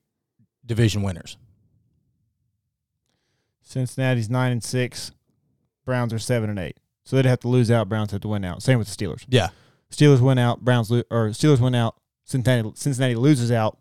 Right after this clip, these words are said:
Speaker 1: Browns
Speaker 2: They
Speaker 1: lose
Speaker 2: win the
Speaker 1: out.
Speaker 2: division. If Pittsburgh wins the fucking division,
Speaker 1: I'm gonna kill myself.
Speaker 2: A F C North needs to quit. I don't wanna hear another goddamn word about Lamar Jackson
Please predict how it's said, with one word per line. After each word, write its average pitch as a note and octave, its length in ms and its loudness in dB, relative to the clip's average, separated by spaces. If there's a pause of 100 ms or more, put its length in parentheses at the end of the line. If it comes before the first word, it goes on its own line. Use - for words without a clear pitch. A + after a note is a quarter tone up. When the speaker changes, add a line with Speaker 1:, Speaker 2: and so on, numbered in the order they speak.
(480)
Speaker 1:
Browns C3+ 360 4
Speaker 2:
They C3+ 60 6
Speaker 1:
lose A#2 120 6
Speaker 2:
win A2+ 100 4
the G#2 40 4
Speaker 1:
out. G#2 40 2
Speaker 2:
division. - 300 -4 (1000)
If D#3 180 6 (200)
Pittsburgh G3+ 420 6
wins D#3+ 320 4
the A#2 100 2
fucking C#3+ 380 0
division, G#2 400 -4 (880)
Speaker 1:
I'm A2+ 80 0
gonna A2+ 100 4
kill F#2 160 -6
myself. E2+ 460 -6
Speaker 2:
A C#3+ 180 6
F E3+ 80 4
C F#3 160 0
North C3 380 6 (320)
needs A#2 220 -4
to - 80 -10
quit. - 220 -4 (1700)
I C3+ 100 6
don't C#3+ 80 8
wanna C3 140 4
hear A#2+ 100 4
another A2+ 200 0
goddamn G#2 400 -2
word C#3+ 320 4 (160)
about A2+ 160 -2
Lamar G2+ 220 -4
Jackson C#3+ 440 0